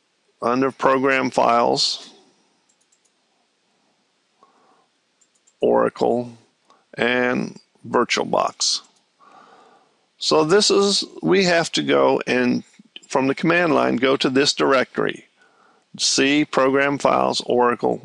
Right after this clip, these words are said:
VirtualBox, in order to use the V box Manager, uh, to resize your virtual hard drive. So let's go to our, um,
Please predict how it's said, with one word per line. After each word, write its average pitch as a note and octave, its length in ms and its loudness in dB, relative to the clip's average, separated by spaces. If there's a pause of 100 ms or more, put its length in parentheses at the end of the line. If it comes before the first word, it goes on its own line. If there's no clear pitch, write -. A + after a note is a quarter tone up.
(180)
VirtualBox, A2+ 800 0
in G#2 100 -4
order B2 280 0
to - 140 -4
use A#2 300 0
the - 100 -2
V A#2+ 180 0
box C3 360 0
Manager, A#2 560 -2 (680)
uh, A2 200 -4 (260)
to C3 140 0
resize A#2 1000 0
your A#2 80 -2
virtual A2 520 -2
hard A2+ 280 -2
drive. - 480 -6 (4000)
So F3 240 -2
let's B2 280 2
go B2 220 0
to B2 260 0
our, A#2 340 2
um, A2 360 -2